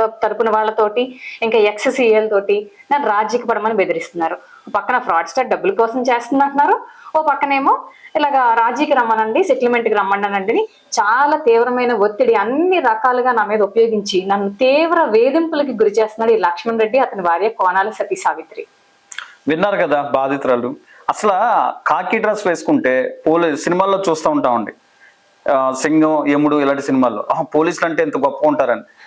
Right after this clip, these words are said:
Speaker 2: ఈయనేం పోలీసు మరి? కాకి డ్రెస్ వేసుకున్నాడు. పోలీసు గవర్నమెంట్ నెంబర్ నుంచి చండాలం అనమాట.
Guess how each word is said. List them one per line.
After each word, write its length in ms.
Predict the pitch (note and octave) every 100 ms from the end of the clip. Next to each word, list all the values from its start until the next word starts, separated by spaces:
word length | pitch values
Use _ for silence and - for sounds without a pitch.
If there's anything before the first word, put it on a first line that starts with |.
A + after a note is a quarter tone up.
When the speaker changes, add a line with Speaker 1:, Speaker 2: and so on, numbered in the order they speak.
| -
Speaker 2:
ఈయనేం 280 | D3 F#3 A3+ A3+
పోలీసు 280 | G#3+ G#3 G3+
మరి? 200 | D3+ A#2+ A#2+ _ _ _ -
కాకి 260 | D3+ F3+
డ్రెస్ 260 | F#3+ G3+ G#3+
వేసుకున్నాడు. 560 | F#3+ G3+ F#3+ C#3+ A2+ - _ _ -
పోలీసు 720 | E3 F3+ G#3+ G#3+ G3 F3+ D#3 C3+
గవర్నమెంట్ 440 | D3 F3+ A3 A3+ G#3
నెంబర్ 300 | G3+ F#3+ E3+
నుంచి 320 | C3 - C3+ G#3+ - - _ _ _ -
చండాలం 380 | F3 F3 A3 A3+
అనమాట. 320 | G#3 F#3+ E3+